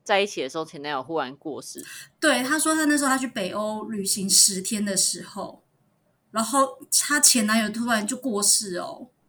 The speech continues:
Speaker 1: 嗯。
Speaker 2: 就突然很急性的过世，所以他就非常的自责。他说他在北欧十天，后面根本就没心旅行。
Speaker 1: 是。
Speaker 2: 对，对，
Speaker 1: 懂。
Speaker 2: 对，就是，就是这样子。那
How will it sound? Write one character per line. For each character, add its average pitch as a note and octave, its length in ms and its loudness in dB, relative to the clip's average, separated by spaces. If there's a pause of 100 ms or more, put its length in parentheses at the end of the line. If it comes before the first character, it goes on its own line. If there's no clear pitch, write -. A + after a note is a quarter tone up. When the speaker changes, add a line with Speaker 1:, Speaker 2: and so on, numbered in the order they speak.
(460)
Speaker 1:
嗯。 E3 420 -16
Speaker 2:
就 E4+ 140 -2
突 D4+ 140 2
然 F#3+ 120 2
很 G3 220 -2
急 G3 240 0
性 A#3 240 0
的 G#3 80 -8
过 G#3 260 -6
世， A#3 220 2
所 C#4+ 160 4
以 - 20 2
他 B3+ 140 0
就 B3+ 100 -2
非 B3 180 -2
常 A3+ 200 -4
的 F3+ 80 -4
自 F3+ 400 -4
责。 - 380 -6 (760)
他 C#4+ 80 -4
说 D4+ 220 -2
他 C#4+ 120 -2
在 C4 260 -4 (240)
北 A3 140 -2
欧 A#3 180 -4
十 A3 240 2
天， A3+ 480 -4 (100)
后 - 160 -8
面 B3 220 -2
根 A#3 100 -6
本 A3 120 -2
就 G#3+ 100 -6
没 G3 180 -4
心 G3 300 -2
旅 F3 160 -4
行。 - 480 -2 (1200)
Speaker 1:
是。 D3+ 400 -14 (540)
Speaker 2:
对， G3 400 -6
对， F#3 160 -8
Speaker 1:
懂。 D#3+ 180 -10
Speaker 2:
对， - 260 -14
就 C#4+ 140 -4
是， B3+ 320 -6
就 B3+ 160 -6
是 A#3+ 160 -2
这 A3 200 -6
样 G#3 220 -6
子。 F3+ 280 -10 (300)
那 C#4 320 0